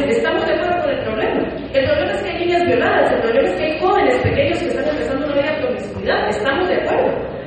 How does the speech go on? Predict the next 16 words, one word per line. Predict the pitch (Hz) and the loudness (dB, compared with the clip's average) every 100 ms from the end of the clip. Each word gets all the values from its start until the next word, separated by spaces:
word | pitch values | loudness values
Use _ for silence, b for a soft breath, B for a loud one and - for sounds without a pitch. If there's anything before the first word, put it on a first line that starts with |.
| - - | -4 2
Pero | 571 - | 4 4
repartir | 587 262 - 370 403 | 4 2 0 0 2
condones | 415 - 392 - | 2 2 0 0
gratis | 254 240 - - - 208 | 2 2 0 -4 -6 -4
para | 208 | -2
quien | 214 208 | 0 0
lo | 196 | 0
recibe, | 214 208 269 - | -2 -2 0 0
no | 185 | 0
para | 220 254 | -2 -2
quien | 294 | 0
los | 311 | 2
paga, | 302 254 196 | 2 2 2
que | 185 | 0
somos | - 220 285 | -2 0 0
nosotros, | 302 269 208 208 | 2 2 0 -2